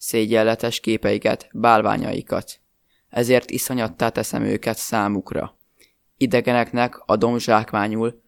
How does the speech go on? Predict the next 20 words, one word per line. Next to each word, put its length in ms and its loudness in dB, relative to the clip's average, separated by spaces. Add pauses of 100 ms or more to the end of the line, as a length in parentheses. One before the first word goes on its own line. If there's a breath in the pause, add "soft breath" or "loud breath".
(120)
s 260 -6
a 80 0
föld 380 2
istentelenjeinek 1160 -2
prédául. 720 0 (340)
Azok 320 2
majd 160 2
meggyalázzák 800 2
őket. 600 -6 (480)
Elfordulok 840 2
tőlük, 580 -2 (500)
és 160 -6
meggyalázzák 680 4
kincses 460 -2
házamat. 680 -6 (440)
Fosztogatók 720 2
hatolnak 500 2
be, 320 0
és 160 -2
meggyalázzák. 960 0